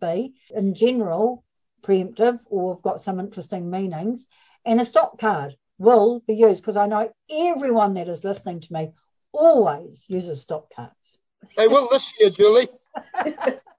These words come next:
Speaker 1: The reason for stop cards was because when people make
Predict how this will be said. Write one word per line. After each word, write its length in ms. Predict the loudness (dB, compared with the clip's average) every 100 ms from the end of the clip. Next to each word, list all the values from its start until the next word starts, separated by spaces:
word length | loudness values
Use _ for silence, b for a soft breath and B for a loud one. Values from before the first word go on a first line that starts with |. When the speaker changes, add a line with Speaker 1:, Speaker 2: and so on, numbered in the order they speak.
| -4 2
Speaker 1:
The 120 | 4
reason 440 | 4 4 2 0
for 100 | -2
stop 480 | -6 -6 -6 -6 -12
cards 640 | -8 -6 -4 -6 -8 _ _ _ _ 0
was 300 | 2 2 -4
because 640 | -12 -12 -8 -2 -2 -4 -12 _ _ _ _
when 440 | -6 -4 -2 -4
people 360 | -4 -6 -6 -6
make 240 | -2 -2